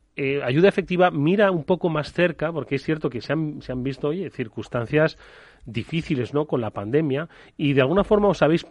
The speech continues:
planteado, habéis pensado la posibilidad de mirar posibles acciones, eh, pues aquí en, no sé si en España, o bien en Europa, o bien en este enta-, en ese entorno que muchos pensamos que es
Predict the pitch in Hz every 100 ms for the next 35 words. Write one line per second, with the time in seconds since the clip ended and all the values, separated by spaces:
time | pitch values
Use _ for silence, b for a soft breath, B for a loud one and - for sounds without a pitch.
0 | - - 151 139 135 143 170 135 165 196
1 | 165 180 151 147 - 135 151 143 127 131
2 | 156 170 b b _ 131 123 - 180 175
3 | 180 - 143 - 170 165 160 165 - -
4 | - 131 120 113 113 110 107 107 110 -
5 | - 107 98 98 - 135 131 127 127 139
6 | - 104 92 87 170 190 190 175 147 117
7 | 117 147 135 123 113 175 175 165 143 180
8 | 214 196 196 202 165 175 175 151 170 208
9 | 175 190 180 170 151 156 - 175 165 156
10 | 156 147 - 147 160